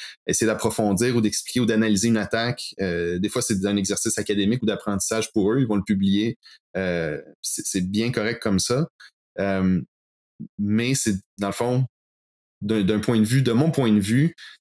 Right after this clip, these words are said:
ce genre de publication-là, on, faut la prendre avec, euh, précaution, disons, euh,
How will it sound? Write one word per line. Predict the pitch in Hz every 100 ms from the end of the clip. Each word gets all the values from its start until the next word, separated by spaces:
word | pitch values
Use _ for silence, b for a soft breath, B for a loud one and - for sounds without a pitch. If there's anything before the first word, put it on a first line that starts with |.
| _
ce | - - - 104
genre | 110 117
de | 117
publication-là, | 107 104 117 110 101
on, | 123 123 -
faut | 110
la | 104
prendre | 104 117 120
avec, | 107 107 - 98
euh, | 90 82 78 82 - _ _ _
précaution, | 175 180 123 107 - -
disons, | 95 101 107 B B B
euh, | 98